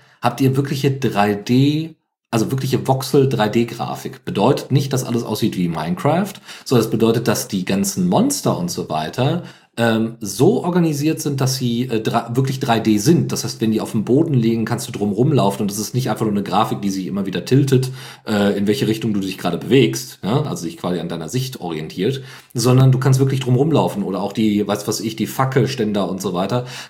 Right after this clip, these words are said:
die sind alle dann in Voxel-Grafik gehalten und sch-, sind eine sehr beeindruckende Erweiterung dieser typischen Pixel-Grafik, die Doom halt hat.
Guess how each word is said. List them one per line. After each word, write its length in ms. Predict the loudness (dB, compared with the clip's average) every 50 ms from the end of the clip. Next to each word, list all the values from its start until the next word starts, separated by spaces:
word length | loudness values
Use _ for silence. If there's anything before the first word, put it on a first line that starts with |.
| _
die 100 | -2 -2
sind 320 | 2 4 6 6 6 6 4
alle 300 | 4 4 4 2 2 0
dann 280 | 0 -2 -2 -2 -2
in 320 | -2 -2 2 4 6 6 6
Voxel-Grafik 680 | 4 0 -2 -4 -4 -4 -4 -6 -8 -6 -8 -8 -8
gehalten 480 | -8 -6 -6 -4 -6 -6 -6 -4 -6 -6
und 400 | -4 -4 -4 -4 -4 -6 -10 -16 _ _
sch-, 240 | -16 -16 -14 -10 -8
sind 420 | -4 0 2 4 4 2 0 -2 0
eine 440 | 2 2 4 4 2 0 -2 -4 -12 _ _ _ _ _
sehr 220 | -4 2 4 4 6
beeindruckende 880 | 6 4 4 4 2 4 2 0 0 2 2 2 4 2 2 0 -2
Erweiterung 920 | -4 -4 2 2 2 2 2 -2 -2 -2 2 2 4 4 4 4 2 0 -2
dieser 260 | -2 0 0 0 -2
typischen 400 | 0 0 0 0 0 -4 -6 -6
Pixel-Grafik, 560 | -6 -6 -4 -4 -6 -4 -2 -4 -4 -4 -6 -6
die 140 | -8 -6
Doom 240 | -6 -8 -10 -10 -10
halt 180 | -12 -12 -12 -14
hat. 240 | -16 -16 -18 -20